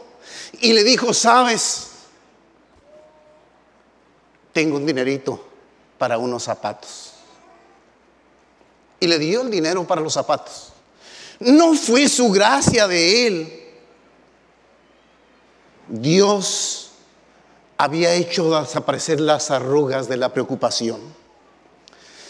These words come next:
Y ahora tenía un retrato de gracia y confianza.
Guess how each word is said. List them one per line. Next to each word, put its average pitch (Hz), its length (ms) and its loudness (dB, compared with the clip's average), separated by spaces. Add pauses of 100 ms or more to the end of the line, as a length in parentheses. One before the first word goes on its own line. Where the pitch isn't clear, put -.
(140)
Y 190 160 4
ahora 240 320 6
tenía 226 260 4
un 247 160 4
retrato 226 480 2
de 220 360 4 (320)
gracia 208 560 2
y 196 80 0
confianza. 170 960 0